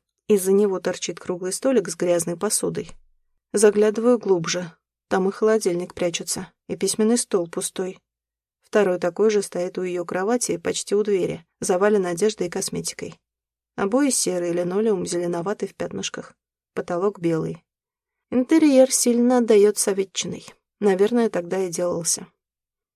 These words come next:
Осмотрев всё, останавливаю взгляд на Бархатове. Он уже в белой футболке и синих спортивках.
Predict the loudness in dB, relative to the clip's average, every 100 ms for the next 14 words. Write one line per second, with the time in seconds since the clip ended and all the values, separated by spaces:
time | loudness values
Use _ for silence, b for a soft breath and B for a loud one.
0 | _ _ -6 0 0 0 -2 -4 -4 0
1 | 0 2 2 2 4 4 4 4 2 -2
2 | -2 0 0 0 0 -4 -8 -8 -10 -10
3 | _ _ _ _ _ _ 0 2 4 0
4 | 0 0 0 -4 -8 -4 0 0 0 -6
5 | -4 -4 -4 -4 -4 -4 -6 -6 -10 -12